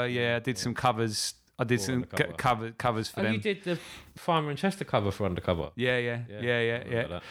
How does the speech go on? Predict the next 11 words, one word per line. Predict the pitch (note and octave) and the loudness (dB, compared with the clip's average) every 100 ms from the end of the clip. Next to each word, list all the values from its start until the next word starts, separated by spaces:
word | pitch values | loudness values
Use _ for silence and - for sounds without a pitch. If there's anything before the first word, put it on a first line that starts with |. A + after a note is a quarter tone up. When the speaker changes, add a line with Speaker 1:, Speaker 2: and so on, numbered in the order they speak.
| - | -16
Speaker 1:
So | - B2 | -6 -2
it's | B2+ | 0
all, | D3+ | 0
the, | C#3 - - - | 0 -6 -14 -2
you | E3 E3 D#3 | 0 0 2
know, | C3+ | 2
I | |
was | C3 | 2
getting | B2+ C#3+ | 0 -2
some | B2+ C3 | -2 -2
quite | - C3 A#2 | 2 2 0